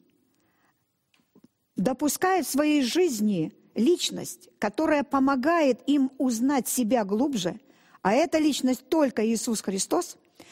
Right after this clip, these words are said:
то эти две личности, какого бы они темперамента ни были, они найдут пути друг к другу. Почему? Потому что они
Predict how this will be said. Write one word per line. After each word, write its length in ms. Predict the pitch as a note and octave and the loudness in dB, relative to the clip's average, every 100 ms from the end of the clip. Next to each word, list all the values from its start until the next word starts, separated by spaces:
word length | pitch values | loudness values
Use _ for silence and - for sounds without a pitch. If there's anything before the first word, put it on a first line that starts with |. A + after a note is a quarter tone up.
| - - - - | -20 -20 -18 -2
то 240 | C#4 A3+ - | 2 2 0
эти 320 | D#4+ G#4 F#4+ | 0 2 2
две 200 | D#4 F4 | 2 2
личности, 500 | D#4 A#3+ A#3+ G#3 C4 | 2 0 -2 -2 -2
какого 480 | - D4+ - F#4 D#4 | 0 0 2 2 2
бы 140 | B3 | 2
они 220 | D#4+ D4 | 4 2
темперамента 760 | C#4 C#4+ C4 D4 C4+ A#3+ A#3+ A#3+ | 2 0 0 2 2 2 2 2
ни 160 | B3+ G4 | 2 2
были, 320 | A3+ F3+ E3+ | 2 0 0
они 260 | B3+ C#4+ D#4 | -2 2 4
найдут 580 | C#4 D4+ C4 E4+ C#4+ - | 4 2 2 2 0 0
пути 380 | A#3+ - E4 | -2 0 0
друг 320 | D#4+ A#3 C#4 A3+ | 2 0 0 0
к 20 | |
другу. 380 | B3+ A#3+ F3+ - - - | 0 0 -2 -6 -12 -6
Почему? 440 | C4 D4 F#4+ G#4+ A#4+ | -2 0 2 2 2
Потому 360 | B3 B3 B3+ | 0 2 0
что 160 | C4 B3 | 0 0
они 240 | B3+ A#3+ | 2 0